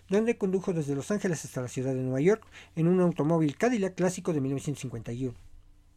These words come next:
Una de sus últimas apariciones en la pantalla chica fue con su familia de Harry Potter en el especial del vigésimo ami-,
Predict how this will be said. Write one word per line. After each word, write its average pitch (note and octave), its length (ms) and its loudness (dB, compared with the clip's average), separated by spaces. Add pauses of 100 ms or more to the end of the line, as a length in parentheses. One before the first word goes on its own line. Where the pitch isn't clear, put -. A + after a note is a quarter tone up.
(960)
Una E3 280 2
de D3 100 0
sus C#3 460 -6
últimas F#3 340 4
apariciones D#3 480 0
en D3 40 0
la C3+ 80 -2
pantalla D3+ 340 0
chica - 260 -2
fue F#3 180 4
con F#3+ 160 0
su B3+ 140 0
familia D#3+ 460 2
de D3+ 120 -2
Harry C#3+ 200 -2
Potter D#3+ 400 0
en G3+ 100 2
el A3 80 -2
especial F#3+ 400 -2
del G3 160 0
vigésimo F3+ 440 0
ami-, C#3 320 -2